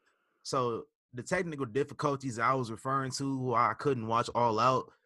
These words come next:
uh, my, my MacBook keyboard was fucked up for the past week, and I couldn't type on it.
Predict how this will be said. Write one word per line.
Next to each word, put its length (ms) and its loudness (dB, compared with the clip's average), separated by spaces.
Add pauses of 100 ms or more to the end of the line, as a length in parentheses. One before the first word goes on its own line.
(240)
uh, 260 2
my, 420 2
my 140 0
MacBook 540 -2
keyboard 580 -2
was 160 -6
fucked 340 -2
up 200 0
for 100 -8
the 80 -8
past 400 -2
week, 320 -4
and 100 -2
I 60 0
couldn't 340 -6
type 300 -2
on 180 -2
it. 160 -2